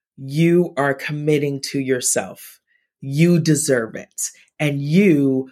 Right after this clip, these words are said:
will continue to move forward in a positive way for your wins. I'm Coach Sandy B, and I am excited for you to be on this journey with us. When we start season seven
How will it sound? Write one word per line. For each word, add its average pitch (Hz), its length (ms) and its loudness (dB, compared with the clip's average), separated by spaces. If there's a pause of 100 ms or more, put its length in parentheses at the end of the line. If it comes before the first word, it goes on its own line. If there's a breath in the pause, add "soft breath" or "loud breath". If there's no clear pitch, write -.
(100)
will 143 220 0
continue 139 840 -4
to 139 320 -2
move 156 480 0
forward 127 580 0 (560 soft breath)
in 160 340 2
a 147 200 -2
positive 170 800 2
way 131 420 -2
for 135 260 0
your 131 260 0
wins. 113 540 -12 (320 soft breath)
I'm 160 220 2
Coach 175 260 2
Sandy 170 400 0
B, 180 360 0
and 147 240 -2
I 156 280 0 (100)
am 143 160 -4
excited 151 600 -2
for 147 120 -2
you 143 240 -2
to 156 140 -4
be 143 160 -4
on 139 160 -4
this 135 180 -6
journey 160 320 -2
with 185 240 0
us. 196 300 0 (320 loud breath)
When 143 440 0
we 170 220 2
start 160 500 0
season 170 500 -2
seven 139 540 -2